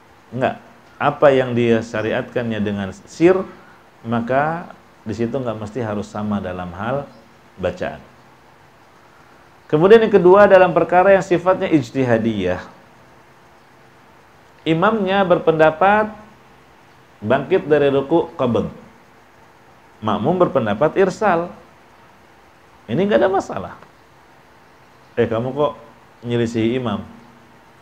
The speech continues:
Imamnya qabd, kamu irsal." Ini masalah ijtihadiyah, khilafiyah. Iya. Begitu juga imam subuh di rakaat terakhir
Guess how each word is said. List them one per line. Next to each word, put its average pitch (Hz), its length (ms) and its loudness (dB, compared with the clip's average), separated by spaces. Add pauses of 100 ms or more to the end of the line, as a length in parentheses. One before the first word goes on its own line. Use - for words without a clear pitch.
(240)
Imamnya 110 400 -6
qabd, 117 400 -2
kamu 117 320 -4
irsal." 95 400 -6 (800)
Ini 98 160 -6
masalah 131 320 -2
ijtihadiyah, 98 720 -4
khilafiyah. 113 600 -6 (1800)
Iya. 92 240 -4 (540)
Begitu 104 340 -2
juga 123 640 0 (1200)
imam 202 720 2 (640)
subuh 180 480 2 (1000)
di 107 160 -2
rakaat 143 400 0
terakhir 180 400 0